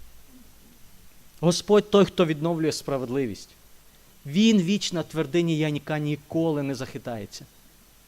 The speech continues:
Тому Давид закликає: «Надійся на Господа». І що ще?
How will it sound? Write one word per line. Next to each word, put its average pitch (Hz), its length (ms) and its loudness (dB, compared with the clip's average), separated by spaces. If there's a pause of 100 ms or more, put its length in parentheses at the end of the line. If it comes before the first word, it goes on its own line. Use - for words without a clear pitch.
(800)
Тому 185 300 2
Давид 170 320 2
закликає: 180 600 -4 (300)
«Надійся 131 760 -6
на 135 140 -6
Господа». 113 500 -14 (1400)
І 165 80 -2
що 170 280 -2
ще? 180 360 -4